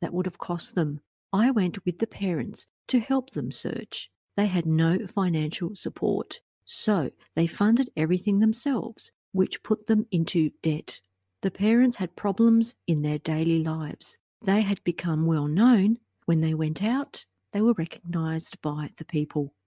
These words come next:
They had to live their lives away from the public eye. They couldn't appear to be happy, as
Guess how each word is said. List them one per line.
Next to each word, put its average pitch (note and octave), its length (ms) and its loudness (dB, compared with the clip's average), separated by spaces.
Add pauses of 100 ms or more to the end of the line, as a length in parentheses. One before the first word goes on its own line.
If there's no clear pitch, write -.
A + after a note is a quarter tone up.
(120)
They G#3 80 2
had A#3 240 -2
to D4+ 100 0
live B3+ 280 2
their G3 160 2
lives D#3+ 640 -2
away F3 380 0
from D#3+ 420 -2
the - 160 -6
public - 500 -6
eye. D3 380 -4 (320)
They A3 100 4
couldn't C4 340 2
appear G#3+ 380 2
to - 140 -8
be F#3 140 0
happy, E3+ 540 -4 (280)
as F#3 140 -6